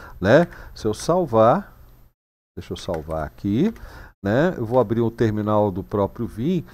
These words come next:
e eu vou fazer aqui, ó, ponto barra teste. E olha lá que é o resultado dessa soma foi vinte e cinco. Vamos ver se eu não tô, é, inventando, né? Vamos montar aqui só mais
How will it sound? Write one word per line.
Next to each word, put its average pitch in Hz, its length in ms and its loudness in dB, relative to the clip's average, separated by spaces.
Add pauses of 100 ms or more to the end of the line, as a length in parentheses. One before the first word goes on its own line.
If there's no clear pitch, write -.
(220)
e 117 60 -6
eu 120 80 2
vou 123 140 0
fazer 170 340 0
aqui, 180 180 -4
ó, 160 140 4
ponto 113 460 -2
barra 123 560 2 (600)
teste. 107 560 4 (280)
E 92 40 -4
olha 98 240 2
lá 127 280 4 (240)
que - 160 0
é 110 100 6
o 113 140 2
resultado 98 600 -2
dessa 95 300 -2
soma 110 380 -6
foi 117 180 -4
vinte 113 220 -6
e - 20 -16
cinco. - 340 -12
Vamos 123 220 -2
ver 127 140 4
se - 100 -2
eu 131 60 0
não 117 100 -4
tô, 113 380 2 (360)
é, 104 460 4
inventando, 113 840 -2
né? 123 140 2
Vamos 117 220 -2
montar 117 500 0
aqui 104 240 -2
só 113 240 -4
mais 104 480 -2